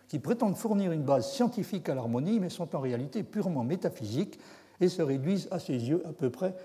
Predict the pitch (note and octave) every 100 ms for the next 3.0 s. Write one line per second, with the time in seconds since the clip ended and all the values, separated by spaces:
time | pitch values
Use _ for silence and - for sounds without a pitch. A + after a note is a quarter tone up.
0 | - - C#3 C3 - F3 D#3+ A#2+ B2 C3
1 | C#3+ E3+ D3+ - - C3 G#2+ - - B2+
2 | A2+ A#2 B2 - - C#3 A2 C#3+ B2+